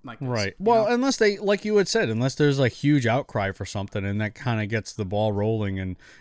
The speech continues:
Speaker 2: and, you know, it's then turned into some sort of D L C package and, and put out that way.
Speaker 1: Maybe Square can see, like, how, like,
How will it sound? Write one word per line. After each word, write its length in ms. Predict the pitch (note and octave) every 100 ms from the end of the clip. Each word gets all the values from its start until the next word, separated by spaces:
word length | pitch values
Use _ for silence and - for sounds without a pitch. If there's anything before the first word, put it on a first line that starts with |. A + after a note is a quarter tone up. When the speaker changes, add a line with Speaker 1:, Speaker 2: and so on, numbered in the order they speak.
| - -
Speaker 2:
and, 340 | F#2+ F#2+ F#2+
you 80 | A2
know, 200 | G2 F#2
it's 340 | G2 F#2+ - -
then 300 | - A2+ G#2 -
turned 320 | - A2 G2+
into 320 | G#2+ - G2+
some 240 | - G2+
sort 240 | F#2 A2+ F#2+
of 100 | F2
D 160 | G#2+
L 160 | G#2 G2
C 280 | F#2 - B2
package 580 | - G#2 F#2 G2 F#2+ G2
and, 240 | F2+ F2+
and 400 | F#2 F#2+ F#2+ F#2 -
put 120 | - G#2
out 160 | F2+
that 220 | G#2 G#2 D#2+
way. 260 | D#2+ D#3+ - - - - -
Speaker 1:
Maybe 400 | C#3+ E3 G3+ F#3
Square 580 | - A#3 A3+ F#3+ D#3+
can 200 | D3+ D3+
see, 380 | C#3 D#3+ D3 D3
like, 260 | C#3 C3+ C3
how, 260 | C#3+ C#3+ C#3+
like, 360 | C#3 C3 -